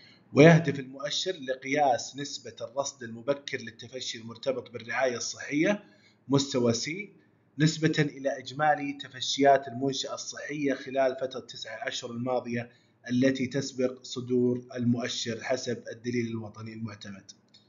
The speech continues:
حيث تصنف التفشيات المرتبطة بالرعاية الصحية إلى ثلاث مستويات للتدخل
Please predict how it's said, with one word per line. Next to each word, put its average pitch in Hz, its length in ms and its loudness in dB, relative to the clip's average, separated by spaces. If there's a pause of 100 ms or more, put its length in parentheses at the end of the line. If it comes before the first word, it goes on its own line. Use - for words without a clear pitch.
(1000)
حيث 147 360 4
تصنف 160 540 -8
التفشيات 143 760 2
المرتبطة 127 600 0
بالرعاية 123 520 0
الصحية 151 640 -4
إلى 127 280 -2
ثلاث 131 420 6
مستويات 123 720 0
للتدخل 117 560 -6